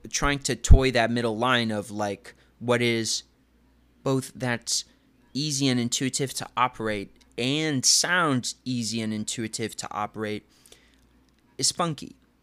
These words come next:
And it's different for everybody because everybody's built different. But, uh, in this kind of a situation, it was very interesting because,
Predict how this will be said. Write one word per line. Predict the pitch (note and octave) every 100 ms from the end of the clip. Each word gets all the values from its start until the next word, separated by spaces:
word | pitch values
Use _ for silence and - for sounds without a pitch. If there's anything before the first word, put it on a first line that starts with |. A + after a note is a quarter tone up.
| -
And | A#2+
it's | B2 -
different | E3 E3 C#3
for | B2+
everybody | B2 A2 D#2 G1+ -
because | G#2+ A#2
everybody's | A#2+ C3 D3+
built | - A3 A3
different. | F#2 - - _ _ _ - _ _ -
But, | C3 B2 - - -
uh, | C3 C3 B2 G#2 C#2 - - -
in | D3
this | G3 -
kind | G#3+ F#3
of |
a |
situation, | C#3 D3+ C3+ C#3 E3 E3+ G#2+
it | G2+
was | G#2+
very | C#3+ D3+ C#3+
interesting | D#3 C3 - F#2+ F#2+
because, | F#2 - A#2 A2 G#2+